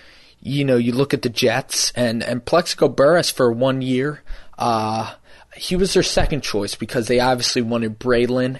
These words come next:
and Braylon has a great rep with the Jets. His personality fits in with Mark Sanchez, Santonio Holmes.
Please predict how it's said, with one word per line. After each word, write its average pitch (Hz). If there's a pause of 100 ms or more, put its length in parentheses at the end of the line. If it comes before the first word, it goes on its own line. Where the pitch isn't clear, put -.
and 123
Braylon 143
has 123
a 117
great 127
rep 113 (440)
with 123
the 123
Jets. 113
His -
personality 135
fits -
in 127
with 113
Mark 113
Sanchez, 131 (220)
Santonio 135
Holmes. 127